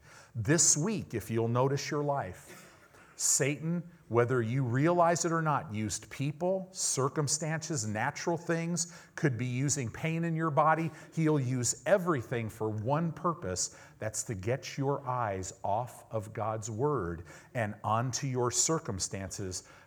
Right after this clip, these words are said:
because it separates you from faith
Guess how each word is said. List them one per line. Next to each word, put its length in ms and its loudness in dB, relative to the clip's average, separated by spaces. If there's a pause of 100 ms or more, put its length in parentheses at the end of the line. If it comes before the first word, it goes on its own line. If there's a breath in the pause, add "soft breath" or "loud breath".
because 680 -2 (160 loud breath)
it 160 -4
separates 840 2
you 100 0
from 240 -4
faith 640 -4